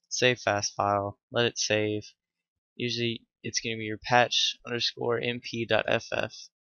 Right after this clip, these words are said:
Just save it. Okay, we're done with that.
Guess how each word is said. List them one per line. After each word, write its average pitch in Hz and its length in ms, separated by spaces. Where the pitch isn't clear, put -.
Just 113 220
save 117 240
it. 131 120
Okay, 120 120
we're 120 140
done 110 280
with 107 120
that. 135 300